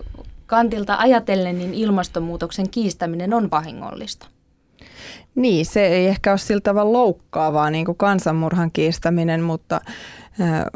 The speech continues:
Speaker 2: mut se on kyllä selvästi vahingollista, koska si-, siinä vähätellään, eh, ilmiö, joka on todella vaarallinen ihmiskunnalle ja, ja tietysti sit vedetään,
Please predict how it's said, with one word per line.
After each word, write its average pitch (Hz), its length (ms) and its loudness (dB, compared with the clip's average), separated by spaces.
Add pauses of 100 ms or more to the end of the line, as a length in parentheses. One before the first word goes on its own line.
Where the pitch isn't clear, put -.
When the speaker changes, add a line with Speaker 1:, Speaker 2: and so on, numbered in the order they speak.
(140)
Speaker 2:
mut 175 220 0
se 175 180 0
on 170 180 0 (840)
kyllä 208 320 2 (120)
selvästi 190 600 0
vahingollista, 165 680 0
koska 170 340 -2
si-, 175 280 0 (140)
siinä 180 460 0 (300)
vähätellään, 170 840 2 (880)
eh, 165 320 -2 (540)
ilmiö, 190 420 4
joka 160 300 2
on 165 120 0
todella 165 380 2
vaarallinen 160 680 2
ihmiskunnalle 165 880 0
ja, 165 180 0 (260)
ja 175 200 0 (500)
tietysti 170 460 0
sit 175 300 -2
vedetään, 170 520 2